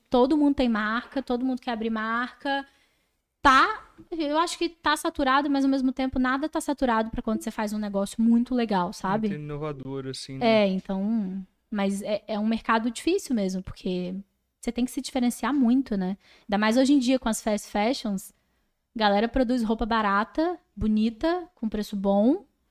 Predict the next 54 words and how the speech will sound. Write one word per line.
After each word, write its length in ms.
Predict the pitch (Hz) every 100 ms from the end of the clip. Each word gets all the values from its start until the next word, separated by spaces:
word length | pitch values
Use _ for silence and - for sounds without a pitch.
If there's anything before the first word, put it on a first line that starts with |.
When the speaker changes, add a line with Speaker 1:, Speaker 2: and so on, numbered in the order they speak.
| _ _ _ _ _ _ _ _ _ _ _ _
Speaker 1:
O 100 | -
que 60 |
que 80 | 240
você 80 | 254
faz? 480 | - 185 185 - - -
Por 60 |
isso 100 | 208
que 80 | -
eu 40 |
falo 260 | 311 302 220
que, 100 | -
assim, 160 | 202 190
você 140 | -
tem 240 | - 214
que 120 | 302 -
ter 200 | - 247
um 100 | 254
diferencial, 580 | - 220 214 - 196
você 140 | 180 -
tem 160 | - 233
que 60 | -
ser 160 | -
diferente, 560 | 440 - 247 202 185 -
sabe? 260 | - 196 190
Não 80 |
adianta, 340 | 226 220 254 269
eu 60 |
vejo 240 | 220 240 254
muita 460 | 269 269 311 427
gente 280 | 349 262 277
fazendo 460 | - 294 269 311 370 _ - -
o 80 | 262
mesmo 340 | 285 370 440
vestido 380 | 415 415 - 339
que 80 | 392
eu 20 |
encontro 280 | 381 370 359
na 120 | 381
Renner. 500 | 415 330 311 330 180 -
Só 140 | 233
que 80 | 285
eu 40 |
encontro 320 | 294 247 302 320
na 80 |
Renner 280 | 320 247 208
mais 160 | 214 311
barato, 440 | 294 240 233 269
chega 200 | - 240
na 60 | 233
minha 140 | 226
casa 240 | 226 220 214
em 20 |
um 140 | 320
dia, 360 | 240 220 254